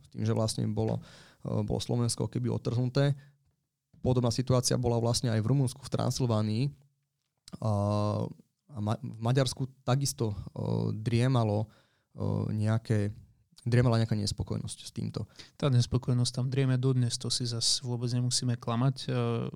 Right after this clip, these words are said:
Speaker 2: ono všeobecne, krajiny sa zmierovali v prvom rade so svojou vnútropolitickou situáciou, takisto ako to robilo Nemecko, ktoré potrebovalo naozaj, eh, si upratať pred vlastným prahom, ale potom sa automaticky začalo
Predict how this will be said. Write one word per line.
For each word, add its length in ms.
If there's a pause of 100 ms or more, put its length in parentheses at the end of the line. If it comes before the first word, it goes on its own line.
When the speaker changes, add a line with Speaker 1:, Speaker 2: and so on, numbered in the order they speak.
(160)
Speaker 2:
ono 160
všeobecne, 720 (400)
krajiny 320
sa 160
zmierovali 560
v 80
prvom 240
rade 240
so 160
svojou 320
vnútropolitickou 1040
situáciou, 880
takisto 320
ako 160
to 160
robilo 320
Nemecko, 400
ktoré 320
potrebovalo 640
naozaj, 400
eh, 840 (400)
si 160
upratať 640
pred 240
vlastným 400
prahom, 400
ale 240
potom 480
sa 240
automaticky 640
začalo 480